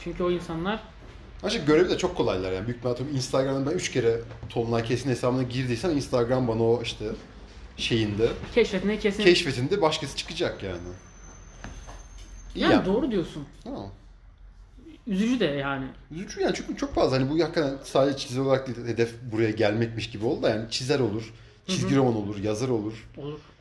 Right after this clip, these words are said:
Speaker 2: Yani oradan bir yerden girebildikten sonra devamını getirmek için çaba göstermeyince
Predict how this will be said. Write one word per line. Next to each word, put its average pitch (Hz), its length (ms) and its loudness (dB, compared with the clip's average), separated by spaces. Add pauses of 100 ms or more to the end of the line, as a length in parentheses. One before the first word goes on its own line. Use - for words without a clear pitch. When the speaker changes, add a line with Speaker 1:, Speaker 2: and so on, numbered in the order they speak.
(320)
Speaker 2:
Yani 104 180 -2
oradan 156 440 4 (300)
bir 123 60 -8
yerden 156 420 2
girebildikten 135 720 0
sonra 143 520 -2 (520)
devamını 123 420 6
getirmek 156 420 -2
için 160 160 -8
çaba 135 260 0
göstermeyince 143 1000 0